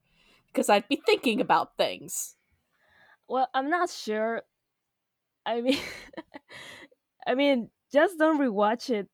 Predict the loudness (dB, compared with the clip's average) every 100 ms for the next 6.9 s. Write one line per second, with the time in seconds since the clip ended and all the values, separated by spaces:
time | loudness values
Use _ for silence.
0 | _ _ _ -6 -6 -4 0 2 2 2
1 | -2 _ _ _ -8 0 2 2 2 2
2 | 0 -2 -2 -2 -6 -4 -2 -2 -2 -4
3 | -8 -12 _ _ _ _ _ _ 0 4
4 | 4 2 -2 -4 -4 -6 -10 -8 -10 -10
5 | -12 _ _ -10 -6 -6 -8 -10 -10 -10
6 | -8 -8 -8 -8 -8 -8 -8 -10 -10